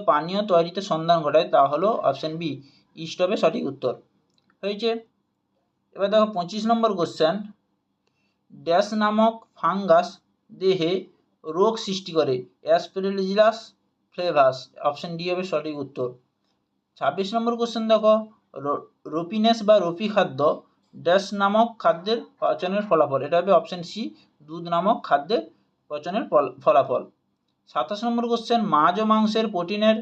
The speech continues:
ভাগনগত কার্যের ফলে ড্যাশ নামক পচন ঘটে, এখানে সঠিক উত্তর হবে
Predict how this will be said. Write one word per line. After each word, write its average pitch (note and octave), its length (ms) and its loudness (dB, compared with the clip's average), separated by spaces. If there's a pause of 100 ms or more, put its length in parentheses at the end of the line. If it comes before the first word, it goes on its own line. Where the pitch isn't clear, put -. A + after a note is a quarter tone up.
(580)
ভাগনগত F#3+ 680 -2 (160)
কার্যের E3+ 420 0
ফলে D3+ 200 0 (160)
ড্যাশ E3 180 6 (120)
নামক G#3 300 0
পচন D#3+ 240 -4 (100)
ঘটে, E3+ 180 -2 (420)
এখানে E3 240 -8
সঠিক E3+ 220 -4
উত্তর F#3+ 160 -4
হবে G#3+ 100 0